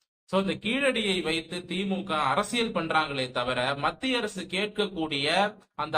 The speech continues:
ஆதாரத்தை திமுக அரசு கொடுக்கவில்லை. ஆதாரம் இருக்கு, தமிழ்நாட்டுல கீழடியில ஆதாரங்கள் கிடைத்திருக்கிறது, ஆனால் அதை திமுக அரசு மூடி மறைக்குது. அதை கொண்டு போய் டெல்லியில கொடுத்துட்டா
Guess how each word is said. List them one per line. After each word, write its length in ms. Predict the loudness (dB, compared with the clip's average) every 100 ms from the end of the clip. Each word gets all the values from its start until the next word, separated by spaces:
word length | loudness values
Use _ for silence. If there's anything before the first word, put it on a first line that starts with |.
| 6
ஆதாரத்தை 600 | 6 4 2 0 -2 -4
திமுக 420 | -2 -4 -2 0 0
அரசு 280 | 0 -4 -6
கொடுக்கவில்லை. 600 | -4 -2 -2 -4 -2 -2 2
ஆதாரம் 460 | 2 4 2 2 0
இருக்கு, 300 | -2 -2 -4 -4
தமிழ்நாட்டுல 500 | -6 -4 -4 -4 -8
கீழடியில 500 | -4 -4 -2 -2 0
ஆதாரங்கள் 560 | 0 2 -2 -2 -6 0
கிடைத்திருக்கிறது, 640 | 0 0 -2 -2 -4 -6 -18 _ _ _ _ _ _ -2
ஆனால் 220 | 2 6
அதை 260 | 4 4 -4
திமுக 420 | -2 -2 0 0 4
அரசு 340 | 2 2 -4
மூடி 320 | -6 -4 -4 -2
மறைக்குது. 500 | -2 -2 -6 -6 -4
அதை 160 | -2 -2
கொண்டு 220 | -2 -2 2
போய் 200 | 0 0
டெல்லியில 300 | -2 0 -2
கொடுத்துட்டா 480 | -4 -6 -4 2